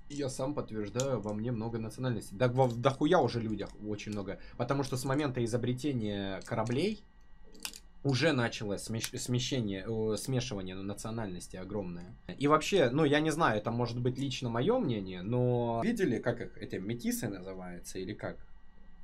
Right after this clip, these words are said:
Э, ну, когда смешанные расы.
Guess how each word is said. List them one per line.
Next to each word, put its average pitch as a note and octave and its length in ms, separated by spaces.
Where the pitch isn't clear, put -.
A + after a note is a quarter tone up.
Э, F#2 680
ну, B3 80
когда E4+ 200
смешанные B2 600
расы. A2 500